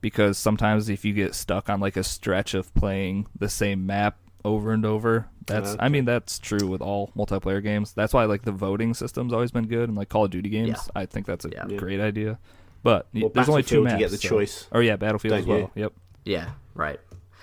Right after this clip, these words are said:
Speaker 3: Well,
Speaker 2: once you get into a game, obviously. Not
Speaker 3: I think they did add a voting system on the P C version to where you can, uh, well, not vote, but you can pick which one you're gonna get, uh, uh, put in a hopper for.
Speaker 1: So that's, that's
Speaker 3: So
Speaker 1: smart. I,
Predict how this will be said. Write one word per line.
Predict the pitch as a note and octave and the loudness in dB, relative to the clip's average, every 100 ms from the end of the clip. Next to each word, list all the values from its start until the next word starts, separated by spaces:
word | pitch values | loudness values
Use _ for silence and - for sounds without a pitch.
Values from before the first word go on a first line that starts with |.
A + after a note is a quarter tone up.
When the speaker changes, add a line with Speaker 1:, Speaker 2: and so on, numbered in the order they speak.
| - | -8
Speaker 3:
Well, | - B2+ | 4 6
Speaker 2:
once | B2 - | 6 4
you | A#2+ | 4
get | A#2 G2+ | 6 4
into | A2+ G2+ | 2 -2
a | |
game, | F#2 F#2 G2 | -2 -2 -4
obviously. | G#2 F#2+ - F#2+ F#2 - | -8 -10 -8 -8 -8 -8
Not | G#2+ G2+ | -6 -2
Speaker 3:
I | |
think | E3+ F#3+ | -2 0
they | B2+ | -2
did | F#2+ A#2 - | 0 -2 -2
add | G2 G#2 G#2 | 0 0 2
a | F#2+ F2+ F#2 | 0 -2 -2
voting | F2+ F#2+ G2 F#2 | -2 -2 -4 -6
system | F2+ - F#2 | -8 -8 -6
on | E2+ | -6
the | |
P | - E2+ | -4 -4
C | - F2 | -6 -6
version | E2 E2 E2 E2+ | -6 -6 -8 -10
to | F2+ | -6
where | E2+ | -6
you | F2 | -6
can, | - E2 | -8 -8
uh, | E2+ E2 - F2 - | -6 -8 -8 -12 -4
well, | A2+ A#2 | 2 4
not | G#2 F2 | 2 2
vote, | F#2+ F2+ E2+ | 2 2 0
but | F2 | -6
you | F#2+ | -6
can | E2+ | -2
pick | - F#2 D#2+ - | 2 2 0 -4
which | F2+ - | -8 -6
one | E2+ E2 D#2+ E2 | -6 -4 -8 -8
you're | F#2+ | -8
gonna | F2 | -6
get, | E2 D2+ | -6 -6
uh, | F2 E2 E2 - - - | -6 -6 -8 -16 -20 -8
uh, | E2 D#2+ D2+ | -6 -4 -6
put | - F#2 | -4 -4
in | E2 | -4
a | C2+ | -4
hopper | F2 E2 F#2 | -4 -4 -6
for. | F#2+ F#2+ F2 - - | -6 -6 -6 -10 -10
Speaker 1:
So | - A2 | 4 6
that's, | F#2+ - | 6 4
that's | A2+ A#2+ | 4 4
Speaker 3:
So | - | 4
Speaker 1:
smart. | G2 E2 - | 2 2 0
I, | F2+ | -2